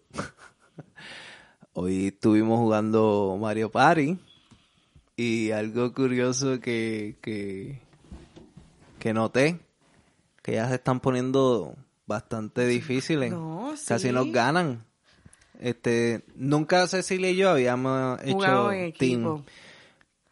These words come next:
Speaker 1: Porque, pues, consideramos que los nenes son chiquitos y, pues,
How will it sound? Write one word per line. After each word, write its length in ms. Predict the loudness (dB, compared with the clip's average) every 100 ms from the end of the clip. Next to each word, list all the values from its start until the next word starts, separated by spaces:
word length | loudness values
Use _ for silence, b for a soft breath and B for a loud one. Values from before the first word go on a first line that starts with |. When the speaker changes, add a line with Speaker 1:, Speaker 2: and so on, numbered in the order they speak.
| 0
Speaker 1:
Porque, 560 | 0 0 -2 0 0 0
pues, 160 | -4 -4 -8 -10 -10 -14 -14
consideramos 680 | -10 -6 -2 0 0 -2 -4
que 160 | -2 0
los 120 | 2
nenes 280 | 0 -2 -2
son 160 | -4 -4
chiquitos 640 | -4 -2 -2 -2 -2 -2
y, 140 | -2 -4
pues, 340 | -6 -8